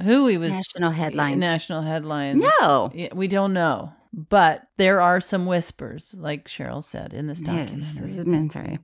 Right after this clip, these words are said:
Speaker 2: So that became a big part of the story, because at some point,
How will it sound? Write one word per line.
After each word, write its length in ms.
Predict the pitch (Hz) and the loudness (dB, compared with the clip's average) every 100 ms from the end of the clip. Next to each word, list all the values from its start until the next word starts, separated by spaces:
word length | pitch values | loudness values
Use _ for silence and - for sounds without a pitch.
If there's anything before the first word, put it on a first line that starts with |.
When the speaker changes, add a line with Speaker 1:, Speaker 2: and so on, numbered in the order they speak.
| _ | _
Speaker 2:
So 1500 | - - - - 294 285 277 277 269 269 262 262 262 262 - - | -14 -10 -8 2 4 6 6 6 6 6 6 4 4 4 2 4
that 440 | 269 311 330 - | 4 6 4 0
became 340 | 208 233 240 233 | -6 0 2 2
a 60 | |
big 300 | 202 220 202 | 2 0 0
part 400 | - 214 208 - _ _ _ - | 0 2 2 0 _ _ _ -4
of 160 | 170 | -2
the 80 | 180 | -2
story, 540 | 170 - 190 208 180 | -2 0 2 4 4
because 440 | 165 170 185 165 156 - | 2 0 0 0 -2 -4
at 140 | 175 | -4
some 260 | - 180 170 | 0 2 2
point, 500 | - 185 170 151 | 0 2 2 2